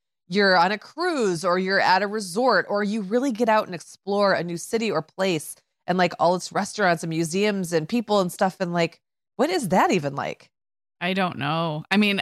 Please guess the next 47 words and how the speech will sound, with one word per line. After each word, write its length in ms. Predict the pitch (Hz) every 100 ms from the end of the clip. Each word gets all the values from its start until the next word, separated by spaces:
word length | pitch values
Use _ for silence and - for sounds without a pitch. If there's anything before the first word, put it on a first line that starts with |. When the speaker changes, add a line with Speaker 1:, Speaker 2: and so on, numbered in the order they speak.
| -
Speaker 2:
I, 220 | 170 190 - -
like, 220 | 190 185 _
this 160 | 214 277
is 100 | 277
supposed 220 | 226 214
to 80 | 190
be 80 | 202
a 80 |
light 340 | 175 170 175 175
and 180 | 175 175
funny 360 | - 170 170
conversation, 680 | 175 170 170 165 170 202 208
but, 140 | 196
like, 260 | - 175 - _ _ _ _ _ _
I 80 | 202
get 200 | 214 247
a 60 |
little 260 | 226 202 190
sad 640 | - 185 175 170 170 165 - _ _ -
thinking 300 | 180 170 165
about 220 | 151 - -
how 200 | - 180
long 260 | 170 151 156
it's 160 | 147 -
gonna 200 | 160 151
be 180 | 156
for 380 | 151 - 151 95 -
some 260 | - 170
of, 200 | 156 160 -
like, 260 | 123 -
big 200 | - 165
city 320 | - 156 196 262
travel 500 | 294 302 320 330 302
where 140 | 185
there's, 180 | 165 160
like, 120 | -
a 60 | 151
lot 220 | 139 139
of 100 | 160
Speaker 1:
Yes. 100 | -
Speaker 2:
public 240 | 170 147
transportation 1160 | - 151 143 - - - 254 247 226 202 190 180
and 300 | 165 165 156
museums 840 | 160 165 156 160 165 202 233 240 202
and 200 | 175 160 - _ - _ _
shows 720 | - - 175 156 175 214 247 214
and 340 | 185 165 156